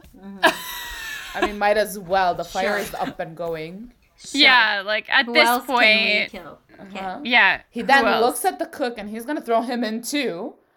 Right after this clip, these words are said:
Speaker 2: But then the cook was
Speaker 1: And he
Speaker 2: like, <laughs> "Hold up, hold up. Okay, okay. Time out, time out, time out, time out. Okay, okay, okay. Before you, before,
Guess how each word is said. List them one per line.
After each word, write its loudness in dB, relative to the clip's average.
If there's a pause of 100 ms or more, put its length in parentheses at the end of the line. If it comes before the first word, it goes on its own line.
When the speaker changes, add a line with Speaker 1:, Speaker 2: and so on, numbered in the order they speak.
(140)
Speaker 2:
But -4
then 2
the 0
cook -8
was -2
Speaker 1:
And 2
he 4 (100)
Speaker 2:
like, -10 (300)
<laughs> -12 (880)
"Hold -2
up, 8 (160)
hold 2
up. -12
Okay, 6
okay. 2
Time 2
out, -2
time 0
out, -2
time 0
out, -2
time -2
out. -2
Okay, 2
okay, -4
okay. -4
Before -4
you, -2
before, -4